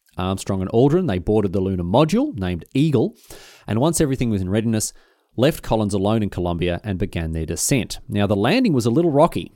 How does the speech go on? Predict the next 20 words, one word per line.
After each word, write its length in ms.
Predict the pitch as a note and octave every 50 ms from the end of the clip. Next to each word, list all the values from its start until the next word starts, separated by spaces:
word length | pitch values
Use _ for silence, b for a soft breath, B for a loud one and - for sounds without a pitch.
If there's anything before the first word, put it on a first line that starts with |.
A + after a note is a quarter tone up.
| - - -
Uh, 140 | - F#2+ F#2
they 100 | F#2 G2
didn't 280 | G#2+ D3 F#3 F3 -
land 260 | B2 A2+ A2+ A2+ G#2
exactly 320 | G2+ F2+ F#2+ G#2+ G2 - G2+
where 140 | F#2 F#2 E2
they'd 160 | F2 E2+ -
planned 340 | - - G2 G2 G2+ G2+ G2+
to, 140 | - B2 A2+
and 80 | G2
Armstrong 380 | F#2+ A2+ C3+ C3+ A#2+ - A2+ G#2+
act-, 240 | G#2 - - - - -
actually 220 | A2+ - - G#2+
had 80 | F#2 -
to 80 | G2
manually 540 | F2+ F2+ G2+ A#2 D3+ F3 E3 C#3+ A2 G#2 F#2
pilot 420 | - - - B2 B2+ B2+ A#2+ A#2
the 80 | - G#2
module, 520 | G2 F#2+ G#2+ A#2 A2+ G#2+ A2+ G#2+ G2 G2 -
uh, 320 | - F#2 F2 F2 E2+ F2+